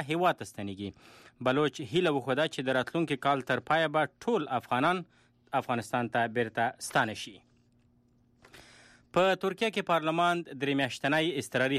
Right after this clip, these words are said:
حالت منظور کړ. د پارلمان غړو پرون د پنجشنبې په ورځ د رایو په اکثریت اضطراري حالت منظور کړی دی. حکومت اوس کولی شي چې د پارلمان د منظورۍ نه پرته مشکوک کسان د نامعلومې مودې لپاره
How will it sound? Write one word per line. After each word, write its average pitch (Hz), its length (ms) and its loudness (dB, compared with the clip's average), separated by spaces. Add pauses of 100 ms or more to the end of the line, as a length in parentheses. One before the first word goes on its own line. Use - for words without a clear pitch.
حالت 120 340 2
منظور 117 320 0
کړ. 92 160 -10 (260)
د 151 140 4
پارلمان 160 400 2
غړو 156 240 2
پرون 151 220 2
د 143 100 -2
پنجشنبې 131 400 0
په 139 80 2
ورځ 135 220 2
د 135 80 2
رایو 135 240 0
په 131 160 0
اکثریت 139 440 0
اضطراري 127 460 0
حالت 120 320 0
منظور 110 320 -4
کړی 95 220 -4
دی. 101 80 -6 (580)
حکومت 180 400 4
اوس 160 180 0
کولی 170 300 2
شي 170 100 0
چې 156 200 -2
د - 120 -4
پارلمان 139 460 2
د 135 100 2
منظورۍ 143 400 0
نه 139 140 2
پرته 156 400 0
مشکوک - 420 -6
کسان 170 420 0 (140)
د 143 240 2
نامعلومې 143 600 2
مودې 147 300 2
لپاره 131 400 0